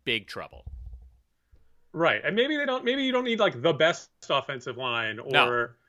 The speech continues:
Speaker 2: they don't have to dominate the game, but they can't get <laughs> crushed. They can't just get overwhelmed,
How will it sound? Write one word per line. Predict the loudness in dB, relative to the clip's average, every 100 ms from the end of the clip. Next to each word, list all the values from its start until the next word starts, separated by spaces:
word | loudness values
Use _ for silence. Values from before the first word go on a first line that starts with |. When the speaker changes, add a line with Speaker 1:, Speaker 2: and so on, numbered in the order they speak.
| _ 2
Speaker 2:
they | 4
don't | 4
have | 4 2
to | 0
dominate | 2 2 2 -2
the | -2
game, | -4 -4 -4 -4
but | 2
they | 2
can't | 2 -2 0
get | 0 -2
<laughs> |
crushed. | -2 -4 0 2 2 0 0
They | 0
can't | 0 -2 -2
just | -6 -8
get | -6
overwhelmed, | -4 -4 -4 -2 -2 -4 -8 -12